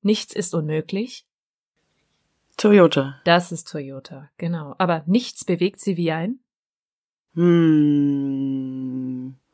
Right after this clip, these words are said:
Speaker 2: Es ist was Zweisilbiges. Ich hab den Eindruck, da sollte was Zweisilbiges sein.
Speaker 1: Drei. Heute ist es
Speaker 2: Oh.
Speaker 1: Kreativtechnologie. Seit
Speaker 2: Warum,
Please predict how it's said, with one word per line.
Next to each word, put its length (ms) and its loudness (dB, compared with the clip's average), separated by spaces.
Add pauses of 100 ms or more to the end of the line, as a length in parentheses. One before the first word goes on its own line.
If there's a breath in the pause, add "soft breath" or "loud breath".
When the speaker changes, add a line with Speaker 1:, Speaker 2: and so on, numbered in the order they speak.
(160)
Speaker 2:
Es 160 2
ist 120 2
was 220 2
Zweisilbiges. 720 6
Ich 120 0
hab 80 0
den 120 2
Eindruck, 280 2
da 100 6
sollte 260 2
was 160 -2
Zweisilbiges 600 -2
sein. 220 -10 (120)
Speaker 1:
Drei. 360 -4 (720)
Heute 260 2
ist 220 -2
es 240 -4
Speaker 2:
Oh. 60 -16
Speaker 1:
Kreativtechnologie. 1500 0 (880)
Seit 460 -4 (480)
Speaker 2:
Warum, 400 2